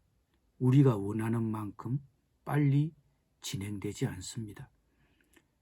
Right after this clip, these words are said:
빨리 나의 다음 보직이 결정되지 않고 지체되고 있습니까? 다윗처럼 우리도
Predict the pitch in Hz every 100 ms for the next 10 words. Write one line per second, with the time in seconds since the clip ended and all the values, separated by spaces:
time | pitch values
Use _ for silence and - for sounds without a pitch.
0 | _ - 131 127 123 117 123 131 123 117
1 | 131 139 127 113 107 107 104 104 - 127
2 | 127 135 120 104 135 - 104 - - -
3 | _ _ _ _ _ _ _ _ - 131
4 | - 139 139 135 101 - - 95 - -
5 | _ _ _ _ _ _ _ _ _ -
6 | 113 123 - 120 107 104 113 113 104 98